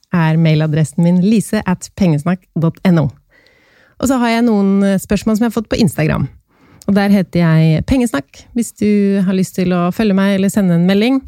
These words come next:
Jeg går rett på spørsmål en, jeg. «Hei,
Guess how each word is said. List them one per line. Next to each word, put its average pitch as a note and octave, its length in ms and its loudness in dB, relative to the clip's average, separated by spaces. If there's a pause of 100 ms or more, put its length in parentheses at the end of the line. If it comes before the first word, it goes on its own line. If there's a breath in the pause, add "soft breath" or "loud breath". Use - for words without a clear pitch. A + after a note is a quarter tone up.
(1500 soft breath)
Jeg F#3 80 -2
går F3+ 120 2
rett - 300 -6 (120)
på E3 100 0
spørsmål D#3+ 440 0
en, C3 140 0
jeg. - 160 -12 (920)
«Hei, D4+ 200 -2